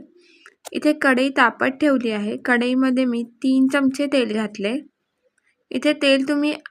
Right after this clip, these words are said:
तुमच्या आवडीनुसार कमी जास्त करू शकता. तेल छान कडकडीत तापल्यावर मी इथे अर्धा चमचा मोहरी घातली आहे.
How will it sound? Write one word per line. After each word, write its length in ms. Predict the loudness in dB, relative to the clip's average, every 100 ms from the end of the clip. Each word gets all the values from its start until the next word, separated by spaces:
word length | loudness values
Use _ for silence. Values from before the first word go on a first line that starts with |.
| -4
तुमच्या 300 | 0 2 4
आवडीनुसार 580 | 4 4 0 0 -2 -2
कमी 280 | -2 -2 -2
जास्त 280 | -4 -4 -4
करू 200 | -2 -4 -6
शकता. 460 | -8 -10 -6 -6 -6 _ _ _ _ _ _ _ _ _ _ _ _ _ 2
तेल 200 | 2 4
छान 220 | 0 2
कडकडीत 500 | 2 0 2 0 0 2
तापल्यावर 600 | 0 2 2 2 2 0
मी 160 | -2 -2
इथे 180 | -2 -2
अर्धा 320 | 0 0 0 0
चमचा 380 | 0 0 2
मोहरी 400 | 4 4 4 2 2
घातली 400 | 0 -2 -2
आहे. 100 | -2